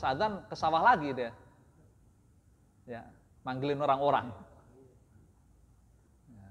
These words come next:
gitu. Ya, emang inilah ya yang kita, kita harus punya komitmen terhadap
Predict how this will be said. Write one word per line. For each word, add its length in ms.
gitu. 180
Ya, 80
emang 160
inilah 240
ya 240
yang 240
kita, 320
kita 240
harus 160
punya 480
komitmen 640
terhadap 400